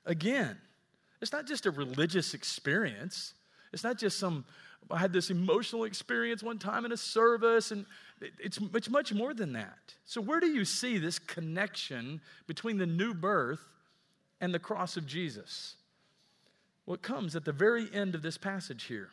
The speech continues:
Notice what Jesus says to Nicodemus. "No one has ascended into heaven except he who descended from heaven,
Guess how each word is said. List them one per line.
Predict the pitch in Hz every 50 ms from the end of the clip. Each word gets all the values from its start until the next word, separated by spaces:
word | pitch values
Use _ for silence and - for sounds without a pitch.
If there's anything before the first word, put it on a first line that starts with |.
| _ _ _ _ _ _ _ _ _ _ _ _ _ _ _ _ _ _ _ _ _ - _ _ _ _ _ _ -
Notice | 190 247 294 269 - -
what | 262 226 170
Jesus | 165 175 220 214 175 180 160
says | - - 196 170 147 139
to | - 165
Nicodemus. | 143 143 151 147 - 135 135 143 135 120 104 - - -
"No | 151 180 220
one | 254 285 294 269
has | 226 233 190
ascended | 190 175 - - 214 208 196 180 180 170
into | 170 160 147 139
heaven | 143 202 220 170 139 131 139 151 - - - - -
except | 175 175 - - 196 175 175 -
he | - 190 190 190 180
who | 151 185 180
descended | 151 147 180 175 - - - 254 277 277 247 180 143 127
from | - 143 135 117
heaven, | 123 127 127 127 147 165 175